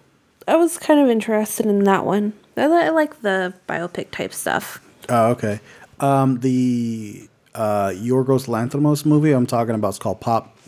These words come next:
Speaker 2: Pop twenty eighty, but that doesn't come out until, like, after. Like, they've just barely started pre-, pre-, pre-production.
Speaker 1: Mm-hmm.
Speaker 2: So that's a movie I'm thinking about. I, but if you look on the I M D B page,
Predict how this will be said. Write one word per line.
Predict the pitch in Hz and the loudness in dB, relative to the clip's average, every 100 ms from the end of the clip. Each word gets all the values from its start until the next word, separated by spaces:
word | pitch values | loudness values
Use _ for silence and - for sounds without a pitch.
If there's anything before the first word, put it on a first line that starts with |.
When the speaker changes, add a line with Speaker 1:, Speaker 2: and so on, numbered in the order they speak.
| - | 0
Speaker 2:
Pop | 135 135 - - | 0 0 -4 -10
twenty | - 123 110 101 | -2 -2 -2 -4
eighty, | 107 104 101 | -6 -8 -6
but | 127 | 2
that | 147 175 | 4 4
doesn't | 147 127 | 4 2
come | 110 | -2
out | 98 95 | -2 -6
until, | - 104 98 | -8 -8 -8
like, | 90 - | -8 -10
after. | 110 - - - 98 | -10 -10 -10 -14 -8
Like, | 107 110 | -6 4
they've | 139 131 | 4 6
just | 127 110 104 | 4 2 2
barely | 110 101 101 | 2 2 2
started | - 92 90 | -2 -2 -4
pre-, | - 90 | -6 -10
pre-, | - - - 87 87 - _ _ _ | -10 -4 -4 -2 -8 -10 _ _ _
pre-production. | 160 151 104 92 - 117 - _ _ | -2 0 -4 -8 -10 -18 -20 _ _
Speaker 1:
Mm-hmm. | 233 226 196 196 | 2 4 2 0
Speaker 2:
So | 139 127 120 | 2 2 2
that's | 135 | 2
a | |
movie | 143 123 | 2 2
I'm | 117 107 | 0 -2
thinking | 110 110 | -4 -2
about. | 104 | 0
I, | 123 185 - 127 101 | 2 0 -2 -8 -10
but | 113 127 127 110 - - | -8 -2 0 0 -8 -16
if | - 131 - | -6 -6 0
you | 135 131 127 123 - - - - | 4 6 4 2 -8 -18 -18 -6
look | 147 175 | -2 0
on | |
the | 147 131 | 0 0
I | 139 | 0
M | 131 | 0
D | 123 | -2
B | 135 | -2
page, | 147 147 147 | 0 0 -2